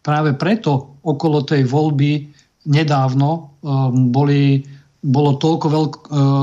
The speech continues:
rozruchu, preto bola tá grilovačka, to vyb-, to vyberanie tých, e,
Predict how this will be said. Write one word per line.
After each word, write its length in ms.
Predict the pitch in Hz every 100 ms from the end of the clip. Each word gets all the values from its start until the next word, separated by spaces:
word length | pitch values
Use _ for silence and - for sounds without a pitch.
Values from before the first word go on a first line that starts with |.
| 139
rozruchu, 480 | 135 190 226 226 -
preto 720 | 131 139 135 - 139 139 131
bola 400 | 120 131 131 135
tá 160 | 139 135
grilovačka, 800 | 135 165 220 156 135 - 131 120 - - -
to 80 | 143
vyb-, 400 | 131 156 165 -
to 80 | 143
vyberanie 640 | 131 160 220 175 151 135
tých, 320 | 135 139 131 -
e, 400 | 135 135 131 127